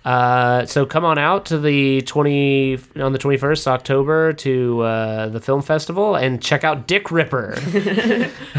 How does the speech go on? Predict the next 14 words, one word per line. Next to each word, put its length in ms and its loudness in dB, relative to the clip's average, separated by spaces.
cre-, 300 0
created 520 0
by, 680 0
uh, 260 2
friends 340 0
of 80 -4
the 80 2
show, 340 0
Michael 240 0
Chow 260 0
and 100 -4
Sean 240 -4
George. 360 -10
That's 500 -2